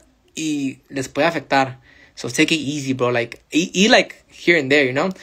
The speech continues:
Pero para la gente que, like, chubby, like me, I'm chubby right now, y quiere bajar así, bro, easy. What happened to the calorie deficit? Pues, esa madre sirve,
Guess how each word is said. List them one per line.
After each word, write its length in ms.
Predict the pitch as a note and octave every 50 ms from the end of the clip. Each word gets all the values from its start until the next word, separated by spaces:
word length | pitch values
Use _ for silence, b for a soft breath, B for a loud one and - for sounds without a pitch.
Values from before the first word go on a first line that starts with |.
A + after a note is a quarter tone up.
| B B B B B B
Pero 180 | - D#3 D#3 D#3
para 160 | E3+ D#3+ D3
la 40 | D3+
gente 200 | D#3 F3 G#3+ G3+
que, 240 | - F#3 D#3+ D3+ C#3+
like, 160 | C#3+ C#3 C3+
chubby, 460 | - - F#3 G#3 G3+ G3 A#3 A3+ G#3+
like 200 | D#3+ C3+ C3+ -
me, 100 | D3 F3
I'm 180 | G3+ G3 F#3 F#3
chubby 280 | - G3 G3+ G#3 G#3+
right 140 | G#3 G#3+ G#3+
now, 180 | A3 A3+ A3 - B B B B B B
y 80 | -
quiere 180 | - - F3+ F#3+
bajar 240 | F#3 E3+ F3 G3 G3+
así, 320 | F#3+ G#3+ B3+ C4+ C4 G3 - _ - _
bro, 240 | _ - C#3 C3+ C3 B2+ B2 B2 - -
easy. 320 | - C3 B2+ B2+ B2 B2+ - B B B B B B
What 100 | - C#3+
happened 160 | E3 F3+ E3
to 60 | D#3+ E3+
the 80 | D#3+
calorie 300 | E3 E3+ E3 F3+ F3 F3
deficit? 560 | D#3 D3+ D3 D3+ - C3+ - - - B2+ - - _
Pues, 380 | - D3+ D3+ D3 B2+ - - b b b b b b -
esa 240 | E3+ - A#3+ A#3+ B3
madre 360 | A#3+ A#3 A#3+ B3+ C4+ C4 B3+
sirve, 540 | B3+ - B3 C4+ C#4+ D4 D4+ D#4+ E4+ F4